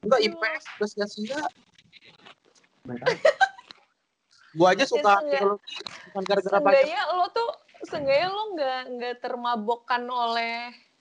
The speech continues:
Speaker 2: fisika gitu loh, dan lo nggak merasa
Speaker 3: Eh, gua sambil
Speaker 2: Iya.
Speaker 3: makan nggak apa-apa ya?
Speaker 2: Nggak,
Speaker 3: Sorry,
Speaker 1: Iya, nggak
Speaker 3: sorry.
Speaker 2: eh,
Speaker 1: apa-apa.
Speaker 2: makan aja santai.
Speaker 1: Gua
Speaker 2: Nggak
Speaker 1: sambil
Speaker 2: bilang,
Speaker 1: tidur.
Speaker 2: nggak berharap di sini gitu loh, kalau ipa gitu kan. Tapi nggak apa
Speaker 3: Ah.
Speaker 2: sih, udah lewat juga. Terus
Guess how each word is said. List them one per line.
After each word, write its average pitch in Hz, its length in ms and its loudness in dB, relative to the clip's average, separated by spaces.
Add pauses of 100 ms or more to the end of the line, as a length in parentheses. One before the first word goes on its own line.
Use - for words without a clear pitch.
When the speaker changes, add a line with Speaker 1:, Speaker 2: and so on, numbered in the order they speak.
(240)
Speaker 2:
fisika 269 640 0
gitu 262 300 -2
loh, 262 260 4
dan 226 300 -2
lo 226 180 -4
nggak 262 220 -4
merasa 220 500 -8 (380)
Speaker 3:
Eh, 165 80 0
gua 170 100 2
sambil 151 240 4
Speaker 2:
Iya. 143 140 4
Speaker 3:
makan 196 160 4
nggak 147 80 8
apa-apa 160 240 4
ya? 180 120 8 (280)
Speaker 2:
Nggak, 156 240 -4
Speaker 3:
Sorry, 139 80 0
Speaker 1:
Iya, 190 80 2
nggak 160 80 -4
Speaker 3:
sorry. 139 160 2
Speaker 2:
eh, - 80 -2
Speaker 1:
apa-apa. - 160 -6
Speaker 2:
makan 226 240 4
aja 262 240 -2
santai. 285 400 -6
Speaker 1:
Gua - 560 -20
Speaker 2:
Nggak 240 160 2
Speaker 1:
sambil 220 160 2
Speaker 2:
bilang, 233 160 4
Speaker 1:
tidur. 214 120 6 (760)
Speaker 2:
nggak 233 180 2
berharap 233 580 2
di 220 160 -2
sini 233 440 -8 (120)
gitu 233 220 -8
loh, 214 220 -8 (120)
kalau 214 300 -8
ipa 214 400 -12
gitu 220 240 -12
kan. 208 240 -20
Tapi - 320 -18
nggak 233 160 -2
apa 120 100 -4
Speaker 3:
Ah. - 60 -6
Speaker 2:
sih, - 140 -6 (100)
udah 202 240 -10
lewat 196 240 -12
juga. 196 180 -4 (960)
Terus 302 260 2